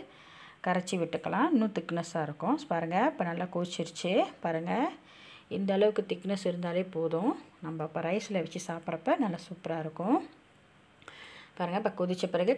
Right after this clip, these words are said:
கடைசியா வந்து நானு ஸ்ப்ரிங் ஆனியன், வெங்காயத்தாள் சேர்த்துக்கிறேன்.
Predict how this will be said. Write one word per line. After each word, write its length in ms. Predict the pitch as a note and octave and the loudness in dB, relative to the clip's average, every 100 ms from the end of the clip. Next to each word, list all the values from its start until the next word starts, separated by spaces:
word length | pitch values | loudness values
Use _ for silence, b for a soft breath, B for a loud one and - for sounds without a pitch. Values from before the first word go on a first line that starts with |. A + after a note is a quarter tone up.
| F#3+ | 4
கடைசியா 500 | F3 F3 - F#3 F#3 E3+ | 2 0 0 4 4 2
வந்து 200 | E3+ A#3+ A4+ G3+ | 0 0 2 4
நானு 220 | F3 G3 - - | 4 2 0 -4
ஸ்ப்ரிங் 400 | - - G3+ G3 E3 | -12 0 2 2 2
ஆனியன், 300 | D#3+ D3+ - D3+ | 2 0 -2 -2
வெங்காயத்தாள் 600 | F3+ F#3 G3+ F#3+ F3+ D#4+ - | 0 2 0 2 2 2 0
சேர்த்துக்கிறேன். 480 | D#3 - D#3 D3+ | -4 -2 -4 -4